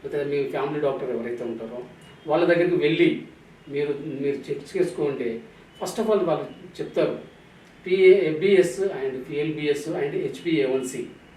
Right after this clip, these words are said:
అంటే మూడు నెలల క్రితం ఉండేటువంటి ఏదైతే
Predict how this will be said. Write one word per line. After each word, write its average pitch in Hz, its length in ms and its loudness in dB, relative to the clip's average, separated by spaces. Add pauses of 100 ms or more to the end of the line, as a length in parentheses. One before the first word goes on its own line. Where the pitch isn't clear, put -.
(600)
అంటే 190 300 -4 (200)
మూడు 202 400 8
నెలల 165 340 4
క్రితం 160 320 -2
ఉండేటువంటి 139 760 -2 (300)
ఏదైతే 156 480 0